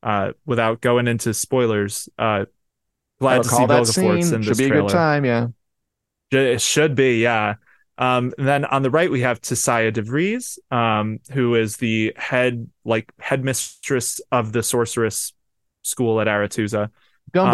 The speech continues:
Speaker 2: Dumbledora, if
Speaker 1: I'm
Speaker 2: you
Speaker 1: not
Speaker 2: will.
Speaker 1: sh-, Dumbledora Tonks, yes. Um,
Speaker 2: <laughs>
Speaker 1: and that actor, I, her name is eluding me. She actually was a voice in the video games.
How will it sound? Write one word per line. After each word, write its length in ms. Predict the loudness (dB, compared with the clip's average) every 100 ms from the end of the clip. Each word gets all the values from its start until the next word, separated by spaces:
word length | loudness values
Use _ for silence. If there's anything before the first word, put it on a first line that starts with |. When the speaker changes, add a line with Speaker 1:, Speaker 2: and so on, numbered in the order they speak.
| 4
Speaker 2:
Dumbledora, 380 | 4 4 2 2
if 60 | 2
Speaker 1:
I'm 100 | 2
Speaker 2:
you 60 |
Speaker 1:
not 200 | 4 2
Speaker 2:
will. 40 | 0
Speaker 1:
sh-, 320 | -4 -6 -10 _ _ _ _ _ _ _ -20 -2
Dumbledora 1040 | 2 2 2 2 4 4 4 4 4 2 -2 _ _ -6
Tonks, 480 | -2 -2 -6 -10 -6
yes. 440 | 0 0 0 -8 -12 _ _ _ _
Um, 380 | -4 0 0 -2
Speaker 2:
<laughs> 40 | -2
Speaker 1:
and 200 | -2 -2
that 300 | 0 0 0
actor, 460 | -2 -2 -2 -2 0
I, 140 | -2
her 200 | 0 -2
name 280 | 0 0 2
is 120 | 2
eluding 380 | 2 2 0 0
me. 120 | -2
She 200 | -2 0
actually 340 | 2 2 2 2
was 140 | 2
a 60 | 0
voice 340 | 2 0 -2
in 260 | -2 0 0
the 60 |
video 340 | 0 0 2 0
games. 500 | -2 -4 -6 -10